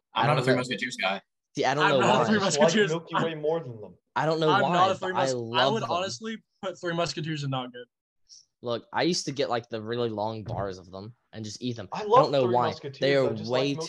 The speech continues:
Speaker 2: too
Speaker 4: Way
Speaker 2: sweet.
Speaker 4: more.
Speaker 2: They are way too sweet. I just love 'em. And that's, that's, see, that's the, that's my problem with Lifesaver gummies, is they're really sweet.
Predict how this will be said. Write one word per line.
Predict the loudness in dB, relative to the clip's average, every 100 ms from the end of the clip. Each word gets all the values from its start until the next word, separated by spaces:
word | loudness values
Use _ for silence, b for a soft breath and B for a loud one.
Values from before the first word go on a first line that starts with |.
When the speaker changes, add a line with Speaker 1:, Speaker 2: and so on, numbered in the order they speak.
| -6
Speaker 2:
too |
Speaker 4:
Way | -6
Speaker 2:
sweet. | -8 -4
Speaker 4:
more. | -6 -6 -16 -20 _ _
Speaker 2:
They | -2 0
are | 0
way | -4 -10 -4 -2 -2
too | -4 -6 -6
sweet. | -6 -8 -10 -10 -20 _ _ _
I | -10
just | -10 -10
love | -10 -12
'em. | -14 -20 _ _ _ _ _ _ -4
And | 0
that's, | 2 2
that's, | 0 -2 -14 -10
see, | -8 -8 -8 -6
that's | -6 -6
the, | -4 0
that's | 0 2
my | 0
problem | 0 -2 -2
with | -4
Lifesaver | -6 -8 -8 -12
gummies, | -12 -12 -14 -12
is | -6
they're | -4 -4
really | -4 -6
sweet. | -8 -10 -16